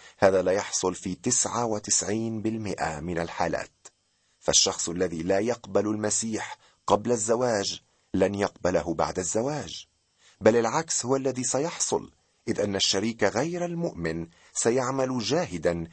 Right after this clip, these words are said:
لإبعاد المؤمن عن طريق الرب. لا يمكننا أن نناقض الله في هذا المجال،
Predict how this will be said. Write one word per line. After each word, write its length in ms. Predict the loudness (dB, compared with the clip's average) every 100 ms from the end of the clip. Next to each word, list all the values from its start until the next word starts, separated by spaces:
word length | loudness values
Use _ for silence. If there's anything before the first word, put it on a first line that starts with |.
| -12 -4
لإبعاد 540 | -2 0 -2 -2 0
المؤمن 680 | 0 -2 -2 -2 -4 -4 -2
عن 200 | 0 -2
طريق 380 | -4 -4 -4
الرب. 320 | -2 0 -2 -6 _ _ _ _ _ _ _ _ _ -2
لا 140 | 2
يمكننا 760 | 2 0 -2 -2 0 2 2 0
أن 80 | 0
نناقض 520 | 2 2 0 0 2
الله 440 | 2 2 4 2
في 260 | 0 -4 -6
هذا 180 | -2 -2
المجال، 600 | -4 -4 -2 -2 -4